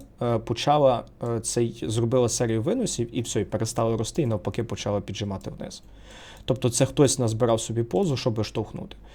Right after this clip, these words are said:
Це є перший варіант, приклад того, де в класній зоні ви можете взяти трейд.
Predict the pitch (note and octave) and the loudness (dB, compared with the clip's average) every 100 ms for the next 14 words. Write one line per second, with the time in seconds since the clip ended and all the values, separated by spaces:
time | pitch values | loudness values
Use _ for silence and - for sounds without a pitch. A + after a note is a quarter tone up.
0 | - - - D3 C#3+ D3+ C#3+ - C3 C#3 | -20 -12 2 6 8 8 6 6 6 6
1 | C#3+ - C3+ - A2+ - E3 E3+ A2+ A2+ | 4 2 -2 -2 -2 4 6 6 2 0
2 | - B2+ A2+ A2 G#2+ C#3+ F3+ A2 A2+ A#2 | 4 4 4 0 -2 -2 0 -2 0 -2
3 | A2+ G#2 A#2 G#2+ - - - | -2 0 0 0 -4 -4 -8